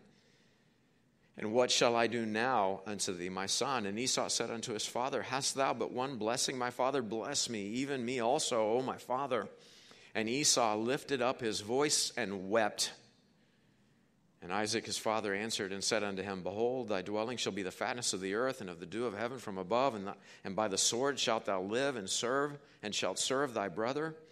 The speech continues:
And it shall come to pass, when thou shalt have the dominion, that thou shalt break his yoke from off thy neck. Verse forty-one, and Esau hated Jacob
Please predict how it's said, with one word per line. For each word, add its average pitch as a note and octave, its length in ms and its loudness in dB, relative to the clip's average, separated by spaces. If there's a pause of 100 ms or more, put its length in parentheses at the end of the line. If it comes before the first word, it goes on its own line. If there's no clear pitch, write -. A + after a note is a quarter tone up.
(400)
And A2+ 120 0
it A2 120 0
shall A2 160 2
come B2 240 -2
to A2+ 60 -2
pass, B2 580 0 (500)
when A2 180 -2
thou A2 180 4
shalt A2 380 6
have A#2+ 380 2
the A2 80 4
dominion, A2+ 500 -2
that G#2 120 -2
thou G#2+ 160 2
shalt G2 320 -2
break A2+ 380 0
his G2 280 -4
yoke B2 240 0
from G#2 200 -6
off A2 180 -2
thy G#2 140 0
neck. G2+ 380 -2 (1040)
Verse E2+ 160 -6
forty-one, F2 420 -6
and E2 140 -8
Esau F2+ 380 0
hated F#2 600 -4 (140)
Jacob G2+ 420 -2